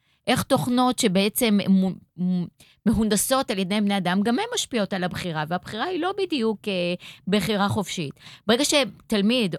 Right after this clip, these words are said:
או סטודנט כזה ששייך ל-, לדור הזה יבין את ה-, את מה הולך מאחורי הכלי הטכנולוגי שהוא משתמש בו, אז אולי תהיה לו יכולת מושכלת יותר לבחור, להבין,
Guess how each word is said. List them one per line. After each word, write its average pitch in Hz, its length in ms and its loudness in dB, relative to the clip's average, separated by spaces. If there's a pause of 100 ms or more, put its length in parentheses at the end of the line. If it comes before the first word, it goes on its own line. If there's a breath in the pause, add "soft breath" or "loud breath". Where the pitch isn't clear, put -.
או 170 260 2
סטודנט 220 440 -4
כזה 175 200 -4
ששייך 175 360 -8
ל-, 208 260 -2
לדור 185 280 -2
הזה 170 160 -4 (100)
יבין 185 580 0 (460 soft breath)
את 185 140 -4
ה-, 156 400 -2
את - 140 -6
מה 208 160 4
הולך 247 340 0
מאחורי 190 720 0
הכלי 180 320 -2
הטכנולוגי 175 460 -4
שהוא 180 160 -8
משתמש 247 400 -6
בו, 302 180 -6 (260 loud breath)
אז 185 140 0
אולי 220 160 4
תהיה 240 160 0
לו 240 120 0
יכולת 220 320 -2
מושכלת 220 540 -2
יותר 170 240 -4 (380)
לבחור, 190 500 2
להבין, 175 600 0